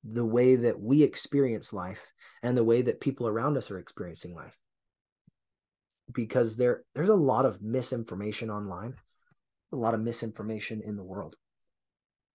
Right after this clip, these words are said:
And if we're not willing to, to open up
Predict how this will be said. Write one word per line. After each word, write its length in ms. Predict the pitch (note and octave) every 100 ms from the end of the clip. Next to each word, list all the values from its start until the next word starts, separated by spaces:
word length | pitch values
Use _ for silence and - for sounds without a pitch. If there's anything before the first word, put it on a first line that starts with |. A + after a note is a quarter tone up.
| _ _ -
And 400 | G#2+ G2 F2+ - - _ _ - - _ _ _ _ _ _ _
if 240 | A#2+ A2+ -
we're 100 | F3+
not 220 | G#3 A2+
willing 360 | A#2 B2 C#3
to, 400 | C#3+ B2 A2 G2+ G2 _ _ _ -
to 140 | -
open 280 | A2 A#2 A2+
up 240 | G#2+ -